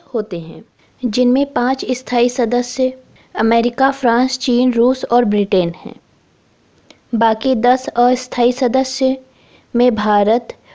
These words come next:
आयरलैंड, केन्या, मेक्सिको, नॉर्वे, ट्यूनीशिया, वियतनाम,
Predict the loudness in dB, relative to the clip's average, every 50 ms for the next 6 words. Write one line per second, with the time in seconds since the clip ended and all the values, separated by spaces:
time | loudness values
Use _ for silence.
0 | -10 -4 0 2 4 4 4 4 4 2 2 2 2 0 0 -2 0 2 2 2
1 | 2 2 2 2 2 2 2 2 2 0 0 -2 -4 -4 -4 0 2 2 4 4
2 | 4 2 2 2 2 2 2 2 4 4 4 4 2 0 -4 -10 -20 -20 _ _
3 | _ -2 0 2 2 2 2 0 0 0 0 2 2 2 2 0 -2 -6 -10 _
4 | _ _ -6 -2 0 2 2 2 2 2 0 0 0 2 2 2 2 0 0